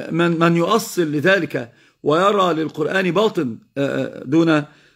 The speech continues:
الظاهر، وهي التفسير بال-، الإشاري. والتفسير الإشاري هو تفسير يعتمد على الإش-، ال-، الاجتهاد، ولا يرد كلية ولا يقبل كلية. أنا تحت الأمر، لا يرد كلية ولا يقبل كلية.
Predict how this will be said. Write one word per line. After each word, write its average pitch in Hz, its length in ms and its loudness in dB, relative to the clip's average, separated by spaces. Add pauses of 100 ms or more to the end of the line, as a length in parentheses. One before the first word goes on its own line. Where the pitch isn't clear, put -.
(120)
الظاهر، 170 580 4
وهي 165 400 0
التفسير 185 380 -2
بال-، 170 220 -2
الإشاري. 151 580 0
والتفسير 151 400 -2
الإشاري 226 340 4
هو 220 100 6
تفسير 190 560 -6 (500)
يعتمد 180 460 0
على 196 320 -4 (320)
الإش-، 170 220 0
ال-، 160 240 -2
الاجتهاد، 165 680 0 (400)
ولا 170 720 0
يرد 220 360 4
كلية 208 640 0
ولا 160 220 2
يقبل 214 460 2
كلية. 156 400 -2 (480)
أنا 143 100 0
تحت 139 260 -8
الأمر، 120 200 -6 (300)
لا 180 160 4
يرد 208 240 2
كلية 214 320 0
ولا 185 280 0
يقبل 180 440 -2 (140)
كلية. 156 520 -2